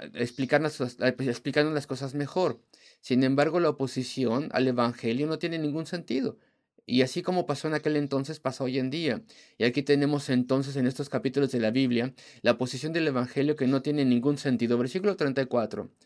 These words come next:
"Mas como conocieron o supieron o se dieron cuenta que era judío, fue hecha una voz, se levantó un clamor al unísono,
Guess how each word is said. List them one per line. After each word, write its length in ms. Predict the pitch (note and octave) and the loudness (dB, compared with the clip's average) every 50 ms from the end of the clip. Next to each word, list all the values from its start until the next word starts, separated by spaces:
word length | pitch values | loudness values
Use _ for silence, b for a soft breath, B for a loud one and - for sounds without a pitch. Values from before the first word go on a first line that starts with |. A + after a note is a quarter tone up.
| b b b b b b b b b b | b b b b b b b b b b
"Mas 380 | _ - G#2 A2+ B2+ C3 C3+ - | _ -4 0 2 2 2 0 -2
como 260 | - C3+ B2+ C3 B2+ | -2 0 0 0 0
conocieron 560 | C3 C3+ C#3 C3+ C3+ - - F3+ F#3+ F#3+ F#3 | 0 0 0 0 -2 -2 -2 0 0 0 -2
o 60 | E3+ C#3+ | -4 -4
supieron 640 | - D3 B2 - - C3 C3 C3 B2 A2+ A2 A#2 | -4 -6 -6 -2 0 2 4 4 4 2 0 -2
o 80 | - A#2 | -4 -6
se 160 | A2 C#3 B2+ | -4 -4 -2
dieron 220 | C3+ C#3+ D3 D3 C#3+ | 0 0 0 -2 -2
cuenta 360 | C#3 C3+ C3+ C#3+ - C3 B2 | -2 -2 -2 0 -2 -4 -2
que 80 | - | 0
era 140 | C3 B2+ C#3 | -2 -2 -2
judío, 580 | - - D3 C#3 A#2+ A#2+ A#2 A#2 B2 C3+ D3+ - b b b b b b b b | -2 -4 -4 0 2 2 2 2 2 0 -2 -6 b b b b b b b b
fue 440 | _ - C#3+ C#3+ C#3+ C#3+ D3 D3 D3+ | _ 4 4 6 6 6 6 4 4
hecha 320 | D3+ D3 - D3+ C3 A#2+ | 2 0 -2 0 0 0
una 260 | C#3 C#3+ C#3+ C3+ A#2+ | 2 2 2 0 0
voz, 720 | A2+ G#2+ A2 A#2 C3+ D#3+ F3 E3 D3 - - - - - _ _ _ _ _ _ _ _ _ _ _ _ _ _ | 0 2 2 2 2 2 0 -4 -8 -12 -16 -16 -18 -20 _ _ _ _ _ _ _ _ _ _ _ _ _ _
se 200 | _ - - B2+ | _ -4 0 2
levantó 400 | A#2+ B2 A#2+ A#2+ A#2+ B2 A#2+ D#3+ | 2 4 4 2 2 0 0 -4
un 80 | F3+ F3+ | -4 -4
clamor 320 | - F3 F3 E3 F3 F3+ | -2 -4 -2 0 0 0
al 120 | F3+ D#3+ D3+ | 2 2 2
unísono, 720 | C#3+ D3 E3 G3 G#3+ G#3+ - D3 A#2+ A2+ A2 G#2+ G#2 | 0 0 0 -2 -2 -2 -2 -2 0 0 0 -2 -4